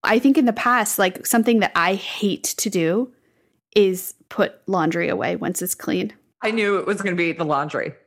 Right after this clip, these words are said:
Speaker 1: Okay, so this is one of the things I absolutely hate. And I have no problem doing laundry, but putting it away is, like, sometimes can be the bane of my existence. So sometimes I will get on the phone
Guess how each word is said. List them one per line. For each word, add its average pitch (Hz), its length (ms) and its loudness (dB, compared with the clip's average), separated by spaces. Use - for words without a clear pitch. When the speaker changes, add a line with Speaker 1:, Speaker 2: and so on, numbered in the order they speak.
Speaker 1:
Okay, 202 360 0
so - 300 0
this 190 160 2
is 180 120 -2
one 185 140 2
of 185 60 0
the 202 100 -2
things 180 220 -2
I 180 140 -8
absolutely 175 1000 -2
hate. - 460 -6
And 233 520 4
I 202 80 2
have 196 120 0
no 185 120 2
problem 190 320 2
doing 240 220 4
laundry, 202 540 0
but - 160 -8
putting 185 320 -4
it 208 100 2
away 170 500 -4
is, 190 160 -4
like, - 300 -10
sometimes 175 460 0
can - 120 -4
be 165 100 0
the 160 80 -4
bane 127 200 -4
of 156 100 -6
my - 100 -2
existence. - 580 -8
So 262 220 2
sometimes 247 840 2
I 220 120 4
will 226 160 4
get 254 340 2
on 240 200 4
the 208 80 2
phone 220 560 0